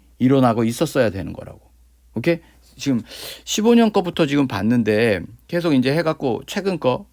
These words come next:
십팔 년, 십구 년 거까지 한번 최근 거에서 어떻게 전개가 되고 어떻게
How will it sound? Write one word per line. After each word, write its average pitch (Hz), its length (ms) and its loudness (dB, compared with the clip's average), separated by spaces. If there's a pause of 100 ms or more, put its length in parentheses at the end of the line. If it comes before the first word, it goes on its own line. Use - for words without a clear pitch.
(140)
십팔 - 340 -8
년, 165 140 -2
십구 - 280 -10
년 160 160 -6
거까지 117 400 -6
한번 110 380 -4 (240)
최근 180 320 -6
거에서 143 400 2
어떻게 117 480 2
전개가 123 520 2
되고 104 200 -2
어떻게 151 520 0